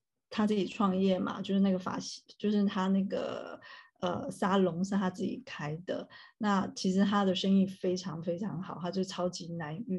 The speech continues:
约的。所以，呃，我觉得相对来说，其实为什么我们会说，哦，赚钱多的女生呢，可能就是会，男性能量比较强，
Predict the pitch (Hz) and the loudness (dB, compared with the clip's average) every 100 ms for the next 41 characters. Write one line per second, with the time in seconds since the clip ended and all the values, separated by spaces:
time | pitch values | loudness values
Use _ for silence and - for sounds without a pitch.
0 | 170 170 156 160 - - - - - - | -6 -6 -6 -4 -6 -6 -10 -16 -18 -16
1 | - 277 320 220 - - _ _ 185 175 | 2 4 6 4 0 -14 _ _ 2 2
2 | - 180 165 180 180 208 196 190 240 247 | 2 0 2 0 2 4 4 4 4 8
3 | 247 202 175 165 190 - 196 190 196 180 | 8 6 2 0 -4 -2 -2 -2 -2 -2
4 | 190 185 196 - 254 262 175 170 175 185 | 0 0 0 6 4 6 0 2 2 0
5 | 196 202 196 196 196 180 185 214 190 190 | 2 2 4 4 6 4 4 4 4 2
6 | 190 160 185 - 185 190 254 _ _ - | -2 -6 -6 0 2 2 -2 _ _ 0
7 | 180 190 - - 196 175 156 - - 180 | 0 -2 -14 -2 2 2 0 -2 2 2
8 | 185 190 175 165 170 185 - _ - 185 | 4 2 0 -2 -6 -8 -20 _ -2 0
9 | 165 160 151 156 196 196 196 190 - 190 | 0 -4 -4 -4 -4 0 0 0 -2 0
10 | - - - 190 185 170 196 214 185 165 | 0 -2 2 2 2 0 2 4 4 2
11 | 196 185 190 190 - - - - | 0 -2 -4 -4 -4 -6 -10 -6